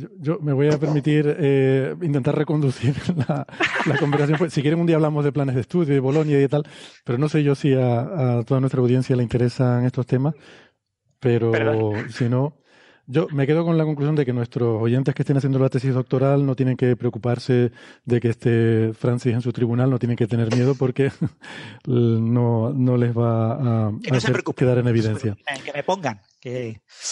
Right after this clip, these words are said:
Speaker 3: yo,
Speaker 1: Que
Speaker 3: en, si la tesis doctoral es muy instrumental desde el punto de vista matemático, desde el punto de vista de matemática computacional, física computacional, yo puedo aportar cosas, puedo aportar ideas y, y puedo valorar la, esa parte computacional de la tesis, ¿no? Si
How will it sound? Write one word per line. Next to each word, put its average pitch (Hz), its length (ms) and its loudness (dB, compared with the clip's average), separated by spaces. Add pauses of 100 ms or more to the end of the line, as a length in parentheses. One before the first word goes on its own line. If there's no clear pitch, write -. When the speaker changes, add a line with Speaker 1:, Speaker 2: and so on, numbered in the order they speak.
(140)
Speaker 3:
yo, 196 200 -2
Speaker 1:
Que - 180 -4
Speaker 3:
en, 165 220 -4
si 160 200 -2
la 147 200 -4
tesis - 120 -8
doctoral 202 320 -2
es 185 100 -4
muy 190 140 -2
instrumental 170 560 -2
desde 135 80 -6
el 131 60 -6
punto 156 120 -4
de 170 40 0
vista 180 120 -4
matemático, 151 560 -4
desde 147 80 0
el 127 60 -6
punto 156 160 -6
de 151 60 -6
vista 160 220 -4
de 143 260 -4
matemática 139 360 -4
computacional, 139 640 -4
física 156 240 -6
computacional, 156 580 -4 (260)
yo 151 160 -2
puedo 160 140 -2
aportar 135 360 -6
cosas, 165 340 -4
puedo 147 160 -4
aportar 127 280 -8
ideas 160 520 -2
y, 113 420 -10 (420)
y 120 180 -8
puedo 131 240 2
valorar 131 440 0
la, 127 180 -4 (100)
esa - 160 -6
parte 135 240 -6
computacional 123 560 -8
de 120 60 -8
la 110 80 -8
tesis, 104 360 -12
¿no? 147 140 -8
Si - 160 -6